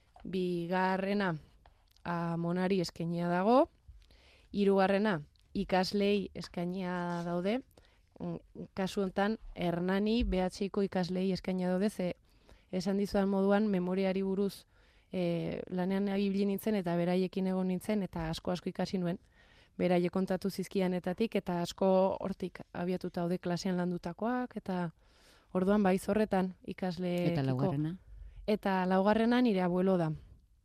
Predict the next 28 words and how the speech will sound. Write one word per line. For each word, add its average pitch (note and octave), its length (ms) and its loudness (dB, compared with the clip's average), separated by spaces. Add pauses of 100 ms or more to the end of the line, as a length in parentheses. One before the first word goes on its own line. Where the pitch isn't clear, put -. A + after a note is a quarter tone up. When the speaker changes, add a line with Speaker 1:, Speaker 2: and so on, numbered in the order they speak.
(320)
Speaker 1:
Eta, F#3 800 0
mm, E3 380 -8 (420)
berak, A#3+ 640 4
e, E3+ 340 -2
berak G#3 260 2
ez G#3 80 -6
daki G3+ 220 -4
euskaraz. E3 380 -6 (880)
Eta, E3+ 480 0
e, - 300 -8
filosofia F#3+ 540 -2
ere A#3+ 120 2
ez A3 100 -2
du A3 120 -2
ikasi, F#3+ 340 -4
baina F3+ 220 -4
niretzat F#3+ 480 -2
etxeko G#3 340 -4
filosofoa G#3 500 -4
bera G3 240 0
da. E3 120 -4 (640)
Eta F#3+ 440 0
asko G#3 260 -4
gustatzen A#3 480 -4
zaizkio A#3 600 -4
esaera G#3 480 -4
zaharrak, A3 460 -4 (920)
eta, F3 880 -2